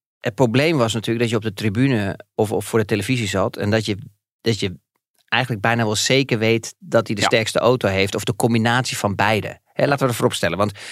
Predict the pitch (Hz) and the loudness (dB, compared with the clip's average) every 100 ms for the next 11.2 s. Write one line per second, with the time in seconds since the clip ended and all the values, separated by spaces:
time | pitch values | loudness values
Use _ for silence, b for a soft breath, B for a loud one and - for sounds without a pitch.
0 | B B - - 123 113 - 98 117 117 | B B -2 2 2 2 2 2 4 2
1 | 107 107 107 98 - 110 110 104 104 98 | 2 2 2 0 -2 0 2 2 0 0
2 | 113 113 - - 113 123 92 95 98 - | 0 0 0 0 2 4 2 -2 -4 -2
3 | 113 - - 101 95 110 117 - 110 92 | -4 -2 -2 0 2 2 2 2 0 0
4 | 90 - 110 107 127 143 104 80 80 - | -2 -2 0 2 2 2 0 0 -2 -2
5 | - 104 104 110 131 131 107 110 107 135 | -4 -2 0 2 2 0 -4 -6 0 2
6 | 127 101 87 85 82 - B B B B | 2 -2 -4 -6 -8 -12 B B B B
7 | B B - 113 110 151 156 151 120 104 | B B -4 0 4 2 4 2 4 2
8 | 95 104 135 147 143 92 95 107 90 87 | 2 2 0 0 -2 -4 0 0 2 0
9 | 95 131 110 104 - 123 104 113 98 120 | 2 2 0 -6 0 0 4 4 4 2
10 | 147 - - B B B B B - 117 | 0 -2 -16 B B B B B 0 4
11 | 117 117 | 4 2